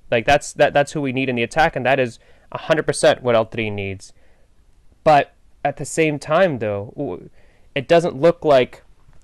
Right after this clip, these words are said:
Tata is going to be giving that many opportunities to, to Marcelo Flores. You know, I mean,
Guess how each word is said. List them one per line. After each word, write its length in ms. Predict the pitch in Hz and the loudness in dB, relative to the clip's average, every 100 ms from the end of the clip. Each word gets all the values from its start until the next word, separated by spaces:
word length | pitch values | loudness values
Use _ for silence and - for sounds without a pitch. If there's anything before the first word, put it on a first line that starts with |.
| - - | -12 2
Tata 260 | 165 170 156 | 4 4 2
is 140 | 139 | 2
going 160 | 147 143 | 0 2
to 80 | 139 | 2
be 360 | 131 127 127 - - - - - - | 0 0 -2 -8 -18 -20 -18 -10 -2
giving 240 | 165 165 | 0 2
that 140 | 139 | 2
many 180 | 143 135 | 2 2
opportunities 920 | 127 131 127 - 180 185 113 - - - - - - - | 0 0 -2 2 2 2 -2 -8 -20 -20 -20 -20 -18 -6
to, 640 | 131 113 110 107 110 107 | -4 -4 -6 -6 -6 -8
to 160 | - 123 | -10 -4
Marcelo 440 | 117 - 117 107 | -4 -2 -6 -6
Flores. 560 | - 131 98 98 - - | -6 -4 -4 -8 -16 -10
You 100 | 127 | -6
know, 180 | 113 113 | -4 -2
I 60 | |
mean, 260 | 120 127 | -2 -2